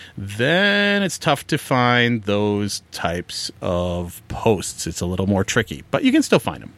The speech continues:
So anyway, the kitchen, yeah, it's the front lines for saving money. This is where it all happens, right? We control our consumption and our buying habits. What we're eating,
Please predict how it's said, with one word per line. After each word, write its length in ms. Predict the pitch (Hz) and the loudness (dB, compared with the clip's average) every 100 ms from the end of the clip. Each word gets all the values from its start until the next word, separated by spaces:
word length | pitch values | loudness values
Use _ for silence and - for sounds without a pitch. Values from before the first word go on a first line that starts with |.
| - | -6
So 260 | - 208 | 0 2
anyway, 260 | 240 180 107 | 4 2 2
the 100 | 123 | 0
kitchen, 440 | - 202 - 90 - | 0 0 0 -4 0
yeah, 220 | 135 110 - | 2 2 -4
it's 100 | - | -10
the 60 | |
front 260 | - 151 165 | -2 0 2
lines 320 | 151 151 151 | 4 4 2
for 120 | - | 0
saving 340 | 139 143 131 127 | 0 2 4 4
money. 200 | 120 92 | 4 2
This 260 | 101 127 135 | 0 0 0
is 100 | 110 | 2
where 180 | 120 | 2
it 60 | 98 | 2
all 240 | 101 123 | 2 2
happens, 400 | 101 104 85 85 | 2 0 -2 -6
right? 320 | 95 98 113 - - - - - - | -2 2 0 -2 -14 -16 -16 -12 -2
We 160 | 127 | -2
control 540 | - 143 - 156 156 170 | 0 0 0 2 2 2
our 120 | 165 | 0
consumption 680 | 160 156 - 165 160 170 156 | 0 0 2 2 2 2 4
and 100 | 156 | 2
our 100 | 139 | 2
buying 320 | 127 127 110 | 2 2 2
habits. 440 | 101 82 82 - | -2 -6 -8 -8
What 300 | 139 135 156 | -2 2 4
we're 180 | 180 185 | 4 4
eating, 540 | 185 185 214 247 214 | 4 4 6 6 4